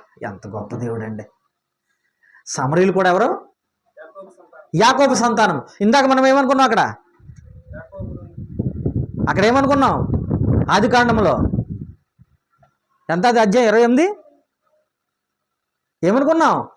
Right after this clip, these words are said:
"భూలోకమంతా ఆశీర్వదింపబడుతుంది నీ సంతానం ద్వారా" అన్నాం.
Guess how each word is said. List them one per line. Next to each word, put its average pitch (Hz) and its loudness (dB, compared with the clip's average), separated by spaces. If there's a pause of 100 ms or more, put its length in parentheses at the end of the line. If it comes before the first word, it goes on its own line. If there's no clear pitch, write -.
(280)
"భూలోకమంతా 254 4 (500)
ఆశీర్వదింపబడుతుంది 254 2
నీ 254 0
సంతానం 247 0
ద్వారా" 254 4
అన్నాం. 233 0